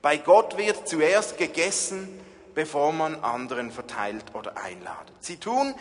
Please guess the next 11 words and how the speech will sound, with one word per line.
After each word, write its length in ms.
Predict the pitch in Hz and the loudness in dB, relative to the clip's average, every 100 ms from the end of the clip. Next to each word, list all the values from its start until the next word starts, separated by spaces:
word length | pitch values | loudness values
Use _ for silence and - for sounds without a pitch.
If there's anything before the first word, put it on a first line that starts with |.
| - - | -16 -2
das 260 | 170 170 - | 0 0 0
einzig 540 | 180 233 262 - 240 | 2 2 -2 -4 -4
Richtige. 580 | 185 220 220 220 - 139 - - - - - _ _ _ - | -2 -2 -4 -10 -10 -10 -10 -20 -20 -20 -20 _ _ _ -16
Sie 160 | - 180 | -2 2
ernähren 500 | 196 196 226 226 202 | 4 2 2 2 0
sich. 400 | 196 - - - - - - - _ _ _ _ _ _ _ _ _ _ _ _ _ _ _ - | -2 -4 -12 -18 -20 -20 -20 -20 _ _ _ _ _ _ _ _ _ _ _ _ _ _ _ -10
Ich 140 | 175 | 0
möchte 280 | 208 208 196 | 0 0 -4
dich 300 | 196 208 - | -6 -8 -8
fragen 500 | 214 202 113 117 104 | -4 -2 -2 -6 -6
heute, 400 | 131 113 113 | -6 -6 -10